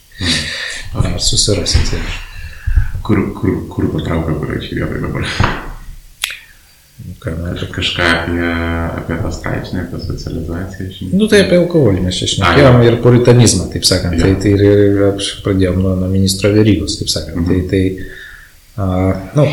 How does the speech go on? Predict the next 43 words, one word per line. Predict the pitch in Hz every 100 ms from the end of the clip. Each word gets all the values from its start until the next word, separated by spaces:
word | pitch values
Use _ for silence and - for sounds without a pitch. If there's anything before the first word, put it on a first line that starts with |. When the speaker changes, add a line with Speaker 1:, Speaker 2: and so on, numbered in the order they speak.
| -
Speaker 2:
aš | 120 -
grinai | 127 143
taktiškai, | 139 127 123 - - 104 90 85
sakykim, | - 92 92 92 90
valdančiųjų | 95 98 98 110 101 95
atveju, | 120 120 95 92 -
aš | 95 107
nebūčiau | 104 113 95
pradėjęs | - 95 98 98 85 95
nuo | 87
draudimų, | 95 92 98 87
reiškias. | 80 - - - - - -
Taip, | 95
nes | 98 90
tas | - 92
suformavo | - 95 98 92 90 90 90
tokį | 104 98
įvaizdį, | 98 98 92 85
kad | 87
čia | - 87
kažkokie | - 90 82 82
tie, | 92 85
žinai, | 80 82 80 80 82 -
puritonai | 90 85 92 87
komunistai, | 85 85 87 90 - 85 82
reiškias, | - - -
čia | - 82
mums | 85 -
tvarkys | 85 85 95
Speaker 1:
Mhm. | 90
Speaker 2:
gyvenimus | 101 139 135 107 - 98
ir | -
tas | 98
buvo | 95 92
išnaudota | - 92 92 92 90
prieš | - -
juos. | 175 175 -
Aš | 262
būčiau | 233 - 147
pradėjęs | 139 139 120
nuo | 107
kokių | - - 98
nors | 95